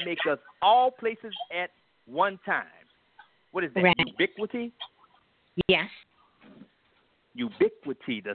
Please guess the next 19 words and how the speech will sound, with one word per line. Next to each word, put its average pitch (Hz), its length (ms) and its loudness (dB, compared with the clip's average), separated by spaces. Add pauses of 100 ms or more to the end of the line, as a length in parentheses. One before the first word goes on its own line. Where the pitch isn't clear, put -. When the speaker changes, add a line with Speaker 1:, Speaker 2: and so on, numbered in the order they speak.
(140)
Speaker 1:
state 185 340 2
of 127 180 -6
being 156 300 -2 (120)
everyone, 247 600 2 (300)
everywhere 208 560 -6
at 170 180 -16
once. 170 180 -12 (1600)
Well, 95 180 -20
shit, 98 300 -14
but, 101 140 -8 (120)
but, 101 120 -4 (180)
but 107 120 -4
look, 156 200 0 (320)
not 175 200 2 (120)
even 127 260 -10
everywhere 131 800 0
at 123 120 -8 (120)
once. 135 220 -12 (120)
Even 185 380 -14